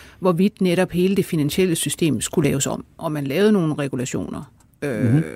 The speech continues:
Speaker 1: og så videre, og så videre. Men, men det er rigtigt nok, altså
Speaker 2: Og det, og det vil jeg på ingen
Speaker 1: Ja.
Speaker 2: måde forklejne, øh,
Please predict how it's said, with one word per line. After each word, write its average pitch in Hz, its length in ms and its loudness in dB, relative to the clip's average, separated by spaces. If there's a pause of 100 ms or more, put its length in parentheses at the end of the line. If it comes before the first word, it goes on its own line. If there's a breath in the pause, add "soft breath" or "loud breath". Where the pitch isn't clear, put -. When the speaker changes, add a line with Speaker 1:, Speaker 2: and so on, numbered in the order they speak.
(280)
Speaker 1:
og 170 180 0
så 165 120 -2
videre, 131 180 -6
og - 60 -8
så - 80 -14
videre. 131 200 -10
Men, 165 200 -8
men 180 120 -8
det 185 60 -4
er 202 40 -4
rigtigt 247 100 2
nok, 170 280 -4
altså 104 140 -4
Speaker 2:
Og - 40 -2
det, 151 120 2
og 123 80 2
det 143 100 0
vil 165 80 0
jeg 131 100 -2
på 143 60 -4
ingen 143 120 2
Speaker 1:
Ja. 131 60 0
Speaker 2:
måde 120 80 0
forklejne, - 460 -6 (120)
øh, 90 280 4